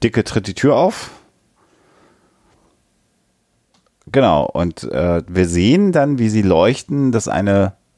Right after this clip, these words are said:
Frau mit kurzen Haaren, kann man eigentlich erkennen, dass es eine Frau ist?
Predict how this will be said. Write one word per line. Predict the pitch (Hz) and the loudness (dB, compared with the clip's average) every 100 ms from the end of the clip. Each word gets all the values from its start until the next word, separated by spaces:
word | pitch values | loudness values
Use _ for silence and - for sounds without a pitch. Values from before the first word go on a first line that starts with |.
| _ _ _ _ _ _ _ _ _ - | _ _ _ _ _ _ _ _ _ -20
Frau | - - - - | -16 -8 -2 0
mit | - - | -2 -4
kurzen | 180 - 107 | -8 -4 -2
Haaren, | 107 - 190 | -2 -2 -4
kann | - 160 | -2 0
man | 175 | 0
eigentlich | 208 185 | -2 -4
erkennen, | 175 151 | -2 -2
dass | 156 | -2
es | 147 | -2
eine | 139 | -2
Frau | 127 - 104 95 | -2 0 0 0
ist? | 254 - | -4 -8